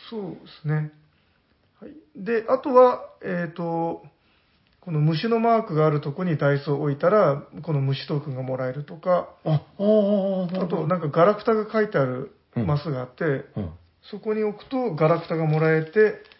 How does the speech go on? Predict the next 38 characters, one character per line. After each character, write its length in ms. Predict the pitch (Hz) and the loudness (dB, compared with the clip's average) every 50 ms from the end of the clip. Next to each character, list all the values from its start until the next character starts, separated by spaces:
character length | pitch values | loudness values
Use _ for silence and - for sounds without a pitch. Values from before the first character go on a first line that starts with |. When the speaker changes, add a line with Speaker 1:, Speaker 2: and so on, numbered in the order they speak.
| _ _ _ _ _ _ - _ _ - - | _ _ _ _ _ _ -20 _ _ -10 -8
Speaker 1:
こ 80 | 226 | -4
れ 100 | 214 226 | -2 -2
を 60 | 220 208 | 0 0
二 160 | 208 247 254 | -2 -2 -2
個 280 | - 226 160 143 143 139 - | -2 2 2 2 2 2 0
集 60 | 151 | -2
め 120 | 139 135 | -2 -2
る 120 | 131 135 135 | -4 -6 -6
と 320 | - 240 233 208 - - 160 139 | -4 -2 -2 -2 -4 -6 -12 -8
五 140 | 135 143 139 | -6 -6 -4
点 180 | - 165 151 | -2 -2 -2
に 120 | 139 131 127 | -2 -2 -4
な 120 | 135 131 | -6 -8
り 80 | 127 123 | -8 -10
ま 160 | 120 117 110 | -14 -14 -16
す 120 | - - | -16 -16
よ 180 | - - - - - | -16 -16 -18 -20 -20
と 60 | - | -20
か。 160 | - - - - | -18 -16 -4 0
Speaker 2:
同 180 | 160 165 165 147 | 2 4 4 4
じ 80 | 139 | 4
も 100 | 135 127 | 4 4
の 100 | 117 107 95 | 4 2 2
を。 220 | 85 80 - - _ _ | 0 -2 -6 -8 _ _
Speaker 1:
は 200 | - 151 - 151 | -14 -6 -4 -2
い。 80 | 135 131 139 151 - _ _ _ - | -2 -2 -4 -10 -14 _ _ _ -2
Speaker 2:
お 1040 | 139 160 185 202 208 208 208 202 196 196 190 190 185 180 180 175 170 165 151 139 151 | 0 2 4 8 8 8 10 10 8 8 8 8 8 8 8 8 8 8 8 10 10
ー、 20 | |
あ、 40 | 170 185 | 8 8
も 220 | 220 262 262 247 220 | 8 6 6 8 8
う 20 | 190 | 8
面 180 | 175 165 151 | 6 6 4
白 240 | - 151 135 123 113 | 4 4 4 4 4
い、 80 | 107 104 | 2 2
こ 80 | 104 | 2
れ。 80 | 101 98 | 2 4
へ 20 | |
ー。 1000 | 90 82 - 139 117 120 127 127 127 127 131 127 127 127 127 127 127 131 151 147 | 2 2 0 -2 0 2 4 6 6 6 6 6 6 6 6 6 4 2 0 -6